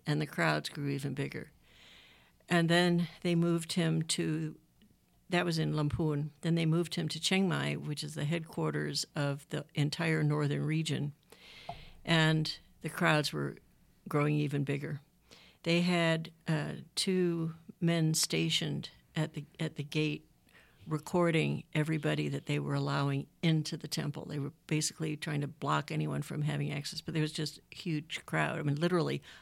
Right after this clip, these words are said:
hundreds every day coming to make merit, um, with food offerings, wanting to see Siwi Chai. So the Chiang Mai officials were afraid of how to keep this situation in control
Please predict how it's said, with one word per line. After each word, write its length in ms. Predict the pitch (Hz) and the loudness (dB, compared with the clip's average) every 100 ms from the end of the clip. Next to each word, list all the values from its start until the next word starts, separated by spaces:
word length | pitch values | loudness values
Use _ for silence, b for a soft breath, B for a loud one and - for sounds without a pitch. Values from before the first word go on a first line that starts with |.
| B | B
hundreds 600 | - 190 175 139 131 - - | 0 4 4 2 -2 -8 0
every 260 | 156 151 | 0 0
day 300 | 147 147 147 | -2 -2 -4
coming 360 | - 160 151 147 | -4 -2 0 -2
to 100 | 147 | -6
make 220 | 147 151 - | -6 -6 -4
merit, 360 | 143 147 - - B B B B B - | -4 -4 -8 -16 B B B B B -8
um, 280 | 160 160 - | -4 -4 -6
with 200 | 160 147 | -6 -6
food 240 | - 147 147 | -4 -2 0
offerings, 500 | 139 135 143 139 147 | -2 -2 -4 -4 -2
wanting 240 | 143 147 | -2 -4
to 120 | 143 | -6
see 180 | 139 156 | -8 -6
Siwi 340 | 151 156 143 | -8 -6 -6
Chai. 280 | 156 147 160 - B B B B B B | -6 -8 -10 -16 B B B B B B
So 520 | - 196 180 175 170 - - | 4 6 8 8 6 0 -2
the 500 | 175 165 160 160 156 | 2 4 4 4 2
Chiang 240 | 156 214 | 2 6
Mai 180 | 220 147 | 6 4
officials 540 | 123 - 151 - 156 156 | -2 -4 -4 -4 -8 -8
were 140 | 135 | -8
afraid 500 | - - 139 156 135 - - | -8 -4 -4 -4 -8 -12 -6
of 260 | 151 - | -6 -4
how 220 | 156 170 151 | -6 -2 -2
to 60 | |
keep 260 | 156 165 156 | -2 -8 -6
this 140 | 151 | -4
situation 560 | - 147 - 151 156 151 | -2 -4 -8 -8 -6 -6
in 100 | 147 | -6
control 500 | 156 151 151 143 | -6 -6 -4 -4